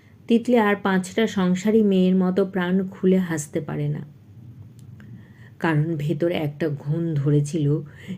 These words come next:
সেই কলেজ থেকে বিশ্ববিদ্যালয়ে পা দেবার সময়ই। রবীন্দ্রভারতী বিশ্ববিদ্যালয়ে দ্বিতীয় বর্ষের চূড়ান্ত পরীক্ষার সাত দিন আগে মাঠের মধ্যে কৃষ্ণচূড়ার নিচে বৃষ্টির জলের সাথে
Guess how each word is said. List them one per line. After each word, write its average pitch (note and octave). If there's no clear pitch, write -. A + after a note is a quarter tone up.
সেই F#3+
কলেজ F3+
থেকে E3
বিশ্ববিদ্যালয়ে D#3+
পা D3
দেবার D3
সময়ই। D3
রবীন্দ্রভারতী G#3+
বিশ্ববিদ্যালয়ে G3
দ্বিতীয় F#3
বর্ষের D#3+
চূড়ান্ত F3+
পরীক্ষার D3+
সাত D3
দিন D#3
আগে C#3+
মাঠের F#3
মধ্যে G3
কৃষ্ণচূড়ার F#3
নিচে E3+
বৃষ্টির F3
জলের D3
সাথে F3+